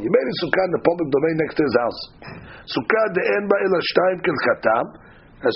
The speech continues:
two kosher walls. Ushlishit afilu tefah. Machnis umosi hemena lebeto. You can go in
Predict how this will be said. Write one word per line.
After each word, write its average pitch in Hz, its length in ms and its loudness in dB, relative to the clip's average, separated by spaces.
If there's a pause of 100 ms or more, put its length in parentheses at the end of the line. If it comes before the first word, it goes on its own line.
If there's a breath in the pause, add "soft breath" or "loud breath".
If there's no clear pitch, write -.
two 196 120 2
kosher 165 400 0
walls. 131 320 0 (320 loud breath)
Ushlishit 202 640 0
afilu 180 400 0
tefah. - 380 -2 (340 loud breath)
Machnis 160 720 2
umosi 135 560 0
hemena 139 720 0 (540 loud breath)
lebeto. 143 680 0 (200 loud breath)
You 156 100 2
can 165 140 -4
go 185 120 2 (120)
in 220 60 0